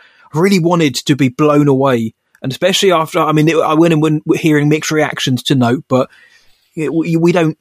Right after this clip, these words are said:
listen to that. We go in with our own mind. But part, part way through, I was thinking, "What's going on? I'm not, I'm not in with this." There are certain cool scenes in it. There are some, some good moments in it, of course. But by the end of it, I was just left kind of scratching my head. I thought I was confused by what was going on.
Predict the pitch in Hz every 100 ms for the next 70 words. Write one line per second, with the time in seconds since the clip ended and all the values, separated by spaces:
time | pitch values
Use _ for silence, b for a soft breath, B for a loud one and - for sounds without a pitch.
0 | - 139 - 120 123 131 135 151 131 131
1 | 139 135 156 135 117 120 123 135 - B
2 | B B B B _ _ - - 202 208
3 | 220 220 185 165 - 233 180 139 135 -
4 | 160 151 175 175 190 190 185 147 143 185
5 | - _ 160 185 190 180 214 139 127 117
6 | 123 - 202 156 - 196 143 - 165 143
7 | 165 143 143 135 113 143 139 - 143 -
8 | - 135 151 135 139 131 160 - - 143
9 | - 127 - b b b b b _ _
10 | _ - - 214 190 220 269 147 131 143
11 | 151 165 - 175 - - 175 151 - -
12 | - 180 175 165 156 208 202 - 139 139
13 | 147 - 143 - 208 196 147 165 151 147
14 | 143 - 143 139 147 185 196